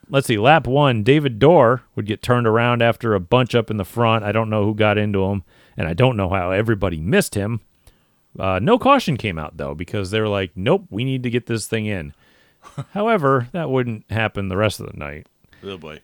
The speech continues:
Speaker 1: Uh, because by lap three, Stacy Zentek got hooked into the front stretch wall in an, uh,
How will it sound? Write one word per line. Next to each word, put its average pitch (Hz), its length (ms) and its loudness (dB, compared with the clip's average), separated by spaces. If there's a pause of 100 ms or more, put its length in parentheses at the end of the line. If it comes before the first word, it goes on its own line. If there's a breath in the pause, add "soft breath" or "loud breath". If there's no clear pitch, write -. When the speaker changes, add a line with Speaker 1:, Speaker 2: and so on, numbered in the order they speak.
Speaker 1:
Uh, 117 300 4 (340)
because 160 340 2
by 151 140 4
lap 202 300 2
three, 180 600 2
Stacy 135 440 2
Zentek 123 500 2
got 104 220 0
hooked 120 240 0
into 107 160 -2
the 98 80 0
front 110 240 -4
stretch 101 260 -4
wall 95 460 2
in 92 80 -4
an, - 140 -10
uh, 92 160 -8